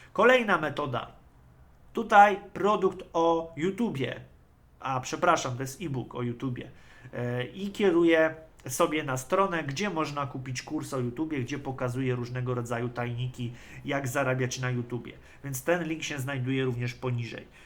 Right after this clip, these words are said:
Kolejne rzeczy, można na przykład zarezerwować u mnie darmową konsultację albo do mnie zadzwonić. I tutaj sprzedawane są już droższe usługi za kilka tysięcy złotych.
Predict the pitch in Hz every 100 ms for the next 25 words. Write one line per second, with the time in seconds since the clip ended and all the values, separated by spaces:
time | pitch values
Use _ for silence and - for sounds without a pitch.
0 | - - 185 247 247 170 123 110 - 170
1 | 254 165 180 180 233 226 - - 185 156
2 | 180 175 170 175 160 170 180 170 170 160
3 | 147 147 151 170 165 147 156 135 143 139
4 | 131 117 - 139 147 170 151 156 156 156
5 | 156 147 135 156 131 131 120 113 185 220
6 | - - - - - 156 135 196 196 190
7 | 180 180 175 - 165 185 143 156 156 160
8 | 135 127 135 160 165 - 151 - 143 147
9 | 131 135 165 160 135 131 - 156 139 135
10 | 127 135 127 156 196